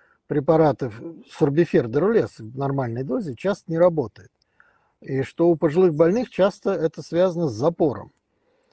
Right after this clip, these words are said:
И это не осложнение, э, уже, так сказать, при-, приема препаратов, а это осложнение по жизни у них.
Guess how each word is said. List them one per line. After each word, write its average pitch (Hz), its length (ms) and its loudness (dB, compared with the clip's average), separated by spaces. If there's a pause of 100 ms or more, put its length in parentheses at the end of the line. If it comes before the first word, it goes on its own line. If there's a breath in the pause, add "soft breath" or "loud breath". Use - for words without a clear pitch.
(180 soft breath)
И - 120 -10
это 156 260 4
не 165 120 4
осложнение, 175 920 2
э, 131 400 -4 (240)
уже, 139 340 0
так 120 160 -8
сказать, - 400 -8 (100)
при-, 139 280 2
приема 147 460 6
препаратов, 131 600 2
а 135 60 -2
это 185 260 -2
осложнение 175 640 2
по 165 180 2
жизни 143 380 -2
у 107 40 -14
них. 101 200 -20